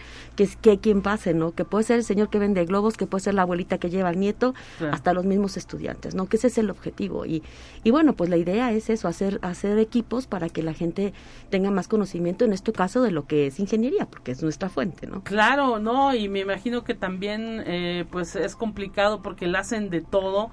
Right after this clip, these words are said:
Speaker 2: Los he visto, pues no sé, desde poner a correr a los niños con pelotas <laughs> y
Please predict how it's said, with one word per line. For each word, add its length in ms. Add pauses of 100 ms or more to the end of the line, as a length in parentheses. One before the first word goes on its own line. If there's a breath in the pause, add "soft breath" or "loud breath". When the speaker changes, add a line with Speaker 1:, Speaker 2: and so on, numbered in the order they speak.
(220 loud breath)
Speaker 2:
Los 200
he 80
visto, 580 (280 loud breath)
pues 140
no 140
sé, 220
desde 540 (280 loud breath)
poner 360
a 380
correr 440
a 100
los 160
niños 580
con 200
pelotas 1080 (140)
<laughs> 160
y 320